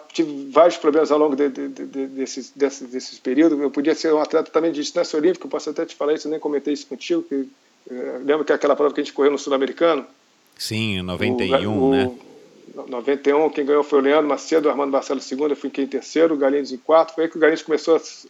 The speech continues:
Speaker 1: ninguém conhecia o Galinhos, o Galinhos começou a ser conhecido a partir dessa prova,
Speaker 2: É verdade.
Speaker 1: no Brasil, né? Na Argentina já era conhecido, mas no Brasil não.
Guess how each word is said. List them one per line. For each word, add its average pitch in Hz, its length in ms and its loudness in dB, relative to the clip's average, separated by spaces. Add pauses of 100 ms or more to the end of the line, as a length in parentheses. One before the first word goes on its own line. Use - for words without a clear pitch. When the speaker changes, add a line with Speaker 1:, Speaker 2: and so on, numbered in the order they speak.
Speaker 1:
ninguém 139 280 -4
conhecia 165 240 -2
o 151 40 -2
Galinhos, 139 280 4
o 117 40 -8
Galinhos 139 200 -2
começou 143 400 -8
a 147 40 -6
ser - 100 -20
conhecido 156 300 -4
a - 40 -8
partir - 220 -8
dessa 160 240 -6
prova, 143 380 2
Speaker 2:
É 87 60 -12
verdade. 87 200 -2
Speaker 1:
no 143 80 0
Brasil, 135 440 2
né? 139 200 -6 (500)
Na 123 80 -12
Argentina 123 360 -4
já 151 120 2
era 151 160 2
conhecido, 143 380 -4
mas 127 100 -6
no 131 80 -8
Brasil 131 280 -4
não. 139 220 -4